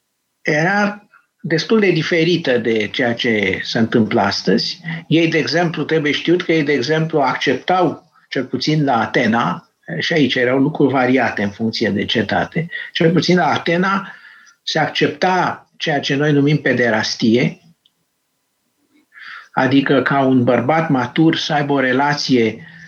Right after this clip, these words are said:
care putea să fie mai, uh, să meargă mai departe sau mai puțin departe sub raport sexual cu un tânăr,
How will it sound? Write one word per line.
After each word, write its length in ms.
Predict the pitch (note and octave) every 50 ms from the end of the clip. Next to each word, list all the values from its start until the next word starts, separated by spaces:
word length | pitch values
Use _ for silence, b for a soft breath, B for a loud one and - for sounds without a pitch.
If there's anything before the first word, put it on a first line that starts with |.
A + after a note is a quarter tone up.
| B B
care 220 | _ - A#3 A#3+ A3
putea 300 | - - G3+ - B3+ A#3+
să 180 | - A3 G3+
fie 300 | E3 - G#3+ G#3+ G#3 G3+
mai, 760 | F#3 F3+ F3+ F3 E3+ E3 D#3+ D#3 D#3 D3+ D3+ D3+ D3+ D3+ D#3 - -
uh, 360 | D3 D3 - - - - - D#3 D#3 D#3+ D#3+ D#3+ - _ _ _ _ _ _ _ _ _ _ _ _ _ _ _ _ B B B B B B B B B B _ _ - - G#3+ - - _ A#3+ D#4+ C#4+ C#4 C4 - - A3+ G3+ G#3+ G#3+ A#2 - G#3+ -
să 120 | - - B2+
meargă 240 | C3+ C#3 C#3+ C#3+ C#3
mai 160 | C3+ C3+ B2+
departe 460 | A2+ - - - F3 F3 G3+ F#3 -
sau 180 | D3 - - C3
mai 160 | B2 B2+ B2
puțin 320 | - - - - D#3+ C#3+ C3
departe 720 | B2+ A#2+ A#2+ - B2+ A#2+ A#2+ - - A#2 G#2+ A2+ A#2+ -
sub 240 | - - - - A#2
raport 340 | A#2 A2+ G2 - D3 D3+ D3+
sexual 640 | - - B2 - - - - C#3+ D3 F3+ F#3+ F#3 F3+ -
cu 100 | - F3+
un 140 | F#3 F3
tânăr, 380 | E3 D3+ C#3+ B2+ C3+ D#3 G3